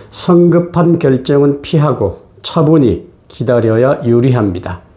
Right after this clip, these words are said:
토끼띠, 애정운이 밝습니다. 뜻밖의 연락이나 만남이 찾아올 수 있습니다. 용띠, 노력한 만큼 보상이 따르는 날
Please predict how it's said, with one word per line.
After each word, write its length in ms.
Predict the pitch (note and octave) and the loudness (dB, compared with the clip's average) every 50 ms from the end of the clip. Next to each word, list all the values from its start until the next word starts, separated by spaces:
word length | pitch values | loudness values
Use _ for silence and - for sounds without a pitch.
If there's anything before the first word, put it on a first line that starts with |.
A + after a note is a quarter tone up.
| - - - - - - - - - | -20 -20 -20 -20 -20 -20 -20 -12 -4
토끼띠, 600 | - F#3+ E3 - F#3 E3+ - - - A2+ A2 C3+ | -2 -2 0 2 0 0 0 0 0 0 0 2
애정운이 640 | C3+ C3+ C3+ E3 F#3 F#3+ F#3+ F#3 F#3+ F3+ - - - | 2 2 2 4 4 4 2 2 2 0 -2 -4 -4
밝습니다. 720 | - B2 A#2+ - - - C#3 A#2 A2 G2 - - G#2+ - - - - - - - - - | -6 -6 -6 -6 -8 -8 -6 -6 -6 -8 -10 -12 -14 -16 -16 -20 -20 -20 -20 -20 -12 -6
뜻밖의 720 | - C3 C3 - - - C#3 B2+ - - C3+ B2 B2 B2+ | -4 -4 -4 -4 -4 -2 -2 -2 0 0 2 2 2 4
연락이나 520 | B2 B2+ C3 C3+ C#3 C#3 C3+ D3 C#3+ C#3+ C3+ | 2 2 2 2 2 2 2 2 2 2 2
만남이 600 | A#2+ A2 A2 A2 G#2+ A2 A2 A2 C3+ E3 E3+ - - - | 2 2 2 0 0 0 0 0 0 -2 -2 -4 -10 -18
찾아올 500 | - - - C3 A#2+ B2+ A#2 A2 G#2+ G#2 | -12 -8 -6 -4 -2 0 0 0 -2 -2
수 120 | - - C3+ | -2 -2 -4
있습니다. 480 | G#2 G2 - - - - - - - - - - - - - - - - - - - - - | -2 -4 -6 -10 -10 -12 -14 -14 -18 -20 -20 -20 -18 -16 -16 -16 -16 -14 -14 -14 -10 -4 0
용띠, 380 | C#3 C#3 C#3+ D3 D3 - D3 B2 | 0 2 2 2 2 2 2 2
노력한 600 | A2+ B2 B2 D3 E3 E3 E3 - F3 F3 F3 E3 C#3 | 2 2 2 2 2 0 0 -2 -2 0 2 2 2
만큼 720 | B2+ B2+ C#3 C#3+ C#3 - - E3 C3 B2+ D#3 F#3+ G#3 - - - - | 2 0 0 0 -2 -4 -4 -2 -2 0 0 -2 -4 -8 -12 -10 -4
보상이 720 | - B2+ B2 C3 B2+ - D3 C3 C#3 D3 D3+ D3 D3 D3+ - | -2 0 0 0 0 0 0 2 2 2 2 0 0 -4 -4
따르는 460 | - A#2+ A#2+ A#2 A#2+ A#2+ C3+ C#3+ B2+ | -2 -2 0 2 2 2 2 2 2
날 340 | A2 F#2+ F2+ F#2 F#2+ - | 0 0 -2 -4 -8 -12